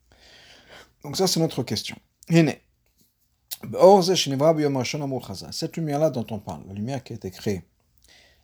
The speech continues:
Donc Chazal nous dit, que Hashem a mis de côté, a caché cette lumière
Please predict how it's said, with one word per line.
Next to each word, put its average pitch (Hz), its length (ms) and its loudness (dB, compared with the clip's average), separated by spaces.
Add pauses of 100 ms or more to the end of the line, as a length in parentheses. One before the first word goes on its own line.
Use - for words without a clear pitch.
(160)
Donc - 160 -12
Chazal 143 240 4
nous 110 100 -4
dit, 110 160 -8 (2500)
que - 360 2 (680)
Hashem 143 340 -2
a 113 80 0
mis 151 160 0
de 127 120 -4
côté, 120 280 -6
a 127 80 0
caché - 560 -2 (400)
cette - 300 -10
lumière 123 340 -2